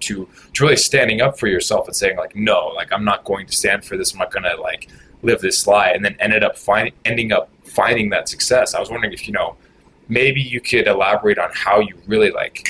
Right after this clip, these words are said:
flipped the script on that, like, how you really kind of, like, found the courage to turn on that, how to kind of,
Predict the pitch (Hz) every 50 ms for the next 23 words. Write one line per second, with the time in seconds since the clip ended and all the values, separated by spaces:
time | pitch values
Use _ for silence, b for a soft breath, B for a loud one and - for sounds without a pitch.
0 | - - - - - 123 117 - - - - 98 - - - - - 87 - -
1 | 104 87 82 78 73 71 69 69 69 - - - - 101 104 101 95 101 104 104
2 | - 104 104 104 101 95 92 - - - 113 107 98 - - - - - - -
3 | b b b b b b b b b - 123 120 117 107 - - - 110 113 104
4 | 95 - - - - - - - 113 123 131 139 143 147 151 156 165 165 - -
5 | - - - 101 104 - 92 - - - 95 95 92 92 85 - - - -